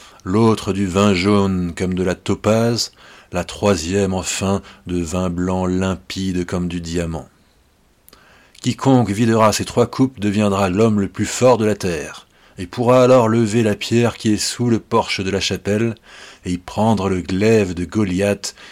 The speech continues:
qui est enfoui. À ce glaive seul est réservé de couper les sept têtes du dragon. » Au point du jour,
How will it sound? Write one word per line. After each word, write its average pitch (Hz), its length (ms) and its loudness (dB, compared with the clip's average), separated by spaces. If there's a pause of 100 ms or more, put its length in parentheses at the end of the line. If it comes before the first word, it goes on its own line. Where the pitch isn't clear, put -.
(200)
qui 92 220 -4
est 101 200 2
enfoui. 95 460 -4 (1300)
À 87 100 -8
ce - 140 -4
glaive 101 560 2
seul 110 400 4
est 101 80 2
réservé 98 580 0
de 90 80 -4
couper 90 400 -4
les 87 80 -4
sept - 280 -8 (100)
têtes 87 280 -6
du 80 120 -12
dragon. » 82 360 -8 (1700)
Au 85 80 -12
point 87 220 -6
du 85 100 -6
jour, 95 420 -2